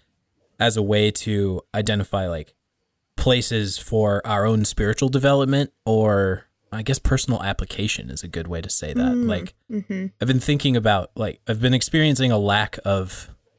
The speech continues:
Speaker 1: that relationship to the Bible lately, which, to be honest, was, has been a relationship. It was, like, that's the way I started reading the Bible,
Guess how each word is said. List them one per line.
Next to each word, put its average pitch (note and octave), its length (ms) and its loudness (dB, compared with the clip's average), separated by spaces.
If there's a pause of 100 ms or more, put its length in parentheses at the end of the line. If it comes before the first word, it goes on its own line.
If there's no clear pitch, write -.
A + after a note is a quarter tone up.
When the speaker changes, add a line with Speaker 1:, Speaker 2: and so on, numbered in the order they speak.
(200)
Speaker 1:
that A2+ 260 0
relationship C3 640 0
to - 100 -2
the C3+ 80 -2
Bible C3 320 4
lately, C#3 440 2 (460)
which, C3+ 280 2
to D#3 80 -2
be D3 140 4
honest, D#3+ 360 2 (100)
was, B2 300 0 (120)
has A2+ 220 0
been A2+ 160 4
a G#2 80 2
relationship. G2+ 600 -2 (500)
It C3+ 160 2
was, C#3 140 2
like, A#2+ 180 2
that's C3+ 260 2
the C3+ 100 2
way A2 200 4
I G#2 80 4
started G#2 480 -2
reading C3 240 4
the C3+ 80 4
Bible, C3+ 460 2